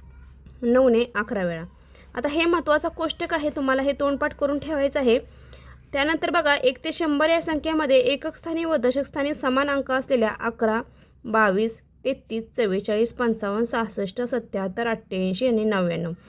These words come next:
या नऊ संख्या आहेत. म्हणजे अकराचा पाढा आपल्याला पाठ करावा लागेल.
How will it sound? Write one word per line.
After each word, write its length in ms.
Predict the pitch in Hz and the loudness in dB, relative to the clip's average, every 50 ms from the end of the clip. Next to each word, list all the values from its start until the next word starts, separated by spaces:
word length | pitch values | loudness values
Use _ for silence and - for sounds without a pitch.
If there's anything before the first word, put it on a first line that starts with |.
| - - - - - - - | -20 -20 -20 -20 -20 -10 -4
या 80 | 247 262 | 0 2
नऊ 220 | 285 285 302 311 | 4 4 4 4
संख्या 360 | 320 - 311 262 247 - 202 190 | 4 4 2 2 2 2 0 -2
आहेत. 320 | 185 - - - _ - | -2 -4 -10 -20 _ -4
म्हणजे 220 | - 294 285 277 320 | -2 0 2 4 4
अकराचा 460 | 302 277 277 - 262 262 277 285 311 | 4 4 4 2 0 0 0 0 0
पाढा 220 | - 330 277 254 | 0 0 0 0
आपल्याला 260 | 247 240 240 220 220 233 | 0 0 0 0 0 0
पाठ 260 | 226 214 185 185 - | 0 -2 -2 -2 -4
करावा 220 | - 185 180 180 | -4 -4 -2 -2
लागेल. 220 | 175 175 160 165 | -2 -2 -2 -4